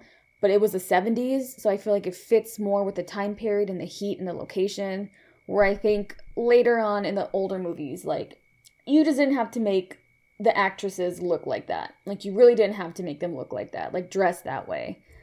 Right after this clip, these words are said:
I think that also bothers me. It gives me, like, I don't wanna say that Friday the,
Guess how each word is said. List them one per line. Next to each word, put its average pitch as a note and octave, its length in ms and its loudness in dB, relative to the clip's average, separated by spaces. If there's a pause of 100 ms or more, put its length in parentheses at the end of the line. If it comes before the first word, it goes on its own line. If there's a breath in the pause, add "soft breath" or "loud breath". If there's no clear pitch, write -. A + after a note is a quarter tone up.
(220 soft breath)
I C4 100 4
think D#4+ 140 6
that C#4 80 6
also B3+ 220 6
bothers G3 340 2
me. A3 380 -6
It G3+ 180 -6
gives G#3 280 0
me, G#3+ 240 -2
like, F#3+ 320 -4 (420)
I - 80 -2
don't D4 140 6
wanna D#4 260 6
say A3 320 4
that G3 380 2
Friday G3+ 220 4
the, F#3+ 260 -2